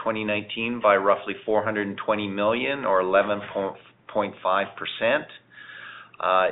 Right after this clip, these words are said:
despite the challenges of covid, our, our sales for the year actually came within the original guidance we gave back in, in, uh, March twenty twenty, uh, of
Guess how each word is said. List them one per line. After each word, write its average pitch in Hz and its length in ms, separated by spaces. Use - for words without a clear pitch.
despite 143 600
the 120 120
challenges 123 540
of 107 100
covid, 123 360
our, 101 360
our 98 180
sales 120 400
for 117 100
the 104 100
year 104 260
actually 101 380
came 110 200
within 107 360
the 98 80
original 98 560
guidance 101 400
we 95 120
gave 98 320
back 95 340
in, 92 380
in, 90 320
uh, 87 400
March 90 340
twenty 92 380
twenty, 123 540
uh, 95 400
of 92 260